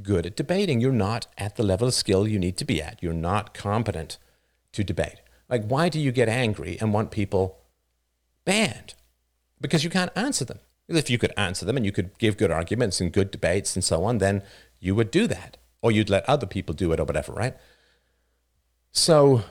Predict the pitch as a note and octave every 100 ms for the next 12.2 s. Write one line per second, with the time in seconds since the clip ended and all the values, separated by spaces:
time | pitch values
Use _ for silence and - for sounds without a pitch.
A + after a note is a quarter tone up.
0 | - - _ _ _ _ _ _ _ _
1 | _ _ _ _ _ _ F3 F#3+ F#3+ F3+
2 | - D3 D3 A#2+ A#2 C3+ C3+ A#2+ A2+ G#2+
3 | F#2+ B2 F3+ G#2 G2+ - - - - D#3+
4 | A#2+ G2+ A2+ - C#3 C#3+ A2 D2+ F#2 A#2
5 | - - _ _ _ _ _ - C#3 C3+
6 | C#3+ G#2 G#2 C3+ - F3 G#3 - - -
7 | _ _ _ _ _ _ _ _ _ _
8 | _ C#3+ G#2 - A2 G#2+ F2 G2 C3 G2+
9 | - - G#2 B2+ - G2+ - B2+ A2+ -
10 | F#2+ A2 - G#2 F#2+ F#2+ - G3 B2 F2+
11 | A#2+ - C2 F#2+ G2+ B2 A#2 - A#2 B2
12 | F#2+ A#2